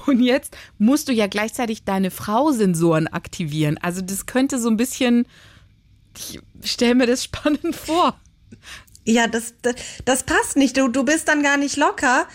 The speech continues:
Speaker 2: Weil wenn du, sei mal ehrlich, wenn du Fernsehen guckst oder so, wie oft machst du dann die Glotze auf stumm? Warte mal, muss man kurz hören, war da was?
Speaker 1: Ja,
Speaker 2: Nee,
Speaker 1: genau,
Speaker 2: doch
Speaker 1: da hat
Speaker 2: nicht.
Speaker 1: doch einer
Speaker 2: So,
Speaker 1: schief
Speaker 2: und dann hast du ein
Speaker 1: geatmet.
Speaker 2: Videodate, dann flüsterst du die ganze Zeit so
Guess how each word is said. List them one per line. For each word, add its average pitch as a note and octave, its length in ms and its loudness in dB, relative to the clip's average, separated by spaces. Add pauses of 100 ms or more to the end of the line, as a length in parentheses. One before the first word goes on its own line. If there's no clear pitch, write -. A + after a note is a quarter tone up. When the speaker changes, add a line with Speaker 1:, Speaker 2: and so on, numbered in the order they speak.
(580)
Speaker 2:
Weil A#3 280 2
wenn C#4+ 160 2
du, D4+ 200 -2 (180)
sei B3+ 180 0
mal C#4+ 180 2
ehrlich, D#4 200 0
wenn A#3+ 120 2
du A3+ 80 2
Fernsehen D#4 360 0
guckst - 280 -2
oder A3 160 4
so, B3 200 2
wie C4 100 0
oft B3+ 180 0
machst C#4 200 0
du C4+ 60 0
dann A#3 140 4
die A#3 80 4
Glotze B3 360 2
auf A#3 140 0
stumm? C4 300 2 (280)
Warte A3+ 200 4
mal, F3+ 300 2
muss A3+ 180 2
man A3 100 6
kurz A3 300 0
hören, G3+ 280 4
war G3 140 4
da A#3+ 140 4
was? C#4 260 2
Speaker 1:
Ja, A3 200 2
Speaker 2:
Nee, A3+ 80 4
Speaker 1:
genau, A3+ 180 2
Speaker 2:
doch A#3 60 -2
Speaker 1:
da - 80 0
hat - 20 0
Speaker 2:
nicht. - 100 -6
Speaker 1:
doch C4 160 -8
einer A#3+ 220 -4
Speaker 2:
So, B3 100 4
Speaker 1:
schief A3 120 4
Speaker 2:
und A3 40 0
dann B3+ 160 2
hast B3+ 220 -2
du - 20 -2
ein B3 60 0
Speaker 1:
geatmet. A#3 80 0 (140)
Speaker 2:
Videodate, A#3 440 0 (360)
dann A#3 140 0
flüsterst C#4+ 460 0
du D#4 80 -2
die D4 140 2
ganze D4 260 0
Zeit D#4 220 2
so E4+ 60 0